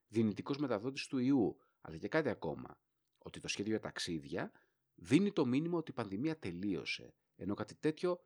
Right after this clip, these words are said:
δεν έχει συμβεί, ειδικά τη στιγμή που εμφανίζονται νέες μεταλλάξεις. Το ίδιο λάθος, η αίσθηση ότι νικήσαμε,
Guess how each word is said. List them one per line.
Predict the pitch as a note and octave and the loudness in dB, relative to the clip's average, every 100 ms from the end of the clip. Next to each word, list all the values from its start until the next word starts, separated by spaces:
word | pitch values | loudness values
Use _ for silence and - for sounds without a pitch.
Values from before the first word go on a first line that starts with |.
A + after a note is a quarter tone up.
| _ | _
δεν | - G2 A2 F2 | -10 4 6 6
έχει | D#2+ | -2
συμβεί, | - D#2 C2+ C2+ C2 _ _ | -6 -6 -6 -8 -10 _ _
ειδικά | B2 A#2+ D#3 G3+ | -4 -2 -2 -4
τη | C#3+ | -4
στιγμή | - G2+ C#3 | -4 0 0
που | D3 | 0
εμφανίζονται | B2 G#2 F#2+ G#2 A2 | -2 0 0 -2 -4
νέες | E2 D#2 | -4 -4
μεταλλάξεις. | A#2+ D#3 D#3+ G2 - - - _ _ _ _ _ _ _ _ | -4 -2 0 0 -4 -16 -18 _ _ _ _ _ _ _ _
Το | G#2 | 4
ίδιο | A2+ C3 | 8 10
λάθος, | A2+ F#2+ E2 F#2 - - _ _ | 10 6 2 -6 -8 -12 _ _
η | - F#2+ | -2 2
αίσθηση | G2+ - G2+ | 2 2 -2
ότι | F#2+ - E2+ - | -2 -2 -4 -4
νικήσαμε, | F2+ E2+ - A#2 - F#2 D#2+ A2 | -6 -6 -4 -2 -2 -2 -4 -6